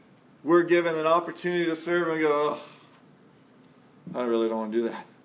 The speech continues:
And yet God is giving you blessings in your life when he gives you an opportunity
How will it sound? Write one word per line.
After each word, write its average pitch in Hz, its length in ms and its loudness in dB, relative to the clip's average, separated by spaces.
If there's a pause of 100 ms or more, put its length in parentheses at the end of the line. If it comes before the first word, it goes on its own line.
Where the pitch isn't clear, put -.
(480)
And 160 160 -2
yet 185 220 2
God 190 360 2
is 196 180 2
giving 202 340 0
you 185 160 0
blessings 180 800 -2
in 185 180 -6
your 175 160 -2
life 170 440 -2 (460)
when 160 140 -8
he 175 120 -2
gives 170 340 2
you 170 160 0
an 160 80 -2
opportunity 151 1040 -4